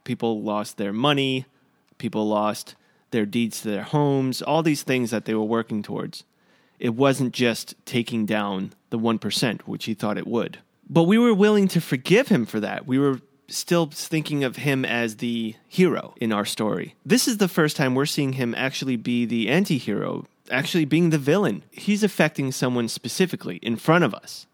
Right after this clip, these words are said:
And he's doing it in a heartless way to an innocent. And the question is, is that forgivable for us? And is that forgivable for Mister Robot?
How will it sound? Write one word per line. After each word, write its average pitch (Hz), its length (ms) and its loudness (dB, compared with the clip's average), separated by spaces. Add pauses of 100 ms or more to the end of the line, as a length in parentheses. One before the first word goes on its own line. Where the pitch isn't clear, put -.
(680)
And 131 140 0
he's 131 120 2
doing 185 280 4
it 113 300 0
in 123 120 -2
a 107 40 -2
heartless 160 540 -4
way 110 360 -2 (180)
to 139 140 -2
an 135 100 0
innocent. 104 540 -2 (280)
And 131 140 0
the 131 60 0
question 208 420 0
is, 151 320 0 (120)
is 110 160 -4
that 135 220 2
forgivable 120 520 0
for 113 200 0
us? 190 380 0 (280)
And 127 180 4
is 123 140 0
that 139 180 2
forgivable 120 500 -2
for - 120 -8
Mister 117 280 -4
Robot? 107 440 -4